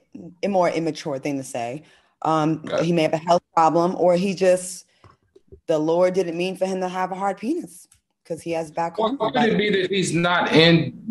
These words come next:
Speaker 2: she can't cr-, she can't make his penis hard? Is that, could that be an option?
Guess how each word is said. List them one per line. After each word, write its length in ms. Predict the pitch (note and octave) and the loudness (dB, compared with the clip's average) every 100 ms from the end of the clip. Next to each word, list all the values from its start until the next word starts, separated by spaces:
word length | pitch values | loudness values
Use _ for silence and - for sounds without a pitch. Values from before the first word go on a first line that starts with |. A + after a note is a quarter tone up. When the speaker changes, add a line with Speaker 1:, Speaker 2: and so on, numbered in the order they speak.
| B2+ B2 A#2 - B2+ | -2 -2 -4 -6 -2
Speaker 2:
she 280 | A#2 - F#3+ | 2 4 4
can't 560 | - F3+ D#3+ C#3+ - - _ _ - | 6 6 6 4 0 -12 _ _ -14
cr-, 320 | - C3+ - | 0 0 0
she 220 | - D#3 D#3 | 0 0 2
can't 320 | E3 C#3+ C3+ | 4 4 6
make 160 | C#3+ | 4
his 120 | C3+ - | 4 2
penis 320 | G#3+ A3+ - | 4 4 4
hard? 380 | - - - - | 2 2 -2 -2
Is 80 | A2+ | 0
that, 140 | - | 0
could 120 | B2+ | 2
that 180 | D3 D3 | 2 4
be 60 | D#3+ | 4
an 80 | E3 | 4
option? 520 | - - G#3 A3 | 0 -4 -4 -4